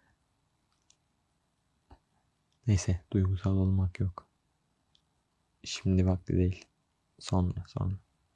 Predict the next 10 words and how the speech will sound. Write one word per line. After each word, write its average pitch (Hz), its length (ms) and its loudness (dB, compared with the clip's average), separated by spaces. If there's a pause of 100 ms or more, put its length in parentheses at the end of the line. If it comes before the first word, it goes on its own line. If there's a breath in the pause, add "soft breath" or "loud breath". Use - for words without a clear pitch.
(1040 soft breath)
Ben 101 120 4
şimdi 110 420 -2 (1200)
bebeğimi 107 680 4
ve 117 180 0 (180)
bu 110 140 -4
muhteşem 104 600 -4 (640)
hazırladığı 104 580 2
şeyleri 98 380 0
yemek 90 300 0
istiyorum. 95 420 -10